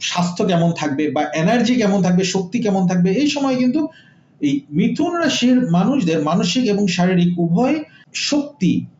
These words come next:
কিন্তু তুঙ্গে থাকবে। খুব একটা ভালো মানসিক এবং শারীরিক শক্তি থাকবে, অর্থাৎ আপনার মন এবং শরীর দুটা কিন্তু সমান তালে এগিয়ে যেতে পারবে, শক্তিশালী অনুভব হবে নিজেকে। জীবন শক্তি ও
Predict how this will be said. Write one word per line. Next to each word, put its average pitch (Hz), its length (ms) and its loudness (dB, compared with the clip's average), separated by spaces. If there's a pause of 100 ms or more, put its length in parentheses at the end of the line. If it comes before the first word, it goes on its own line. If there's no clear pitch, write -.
(260)
কিন্তু 190 240 0
তুঙ্গে 285 380 2
থাকবে। - 300 -4 (380)
খুব - 200 -2
একটা 175 240 0
ভালো 214 300 0
মানসিক 185 420 2
এবং 190 180 0
শারীরিক 170 360 0
শক্তি 160 320 -4
থাকবে, 117 240 -4 (340)
অর্থাৎ 156 260 -2
আপনার 180 260 0 (240)
মন 180 380 2
এবং 185 240 2
শরীর 175 400 2
দুটা 175 240 2
কিন্তু 208 200 0
সমান 185 380 0
তালে 175 220 0
এগিয়ে 139 380 2
যেতে 139 200 0
পারবে, 110 280 -4
শক্তিশালী 185 640 -2
অনুভব 143 400 0
হবে 117 220 -2
নিজেকে। 107 420 -6 (340)
জীবন 214 340 0
শক্তি 226 540 -2
ও 269 120 0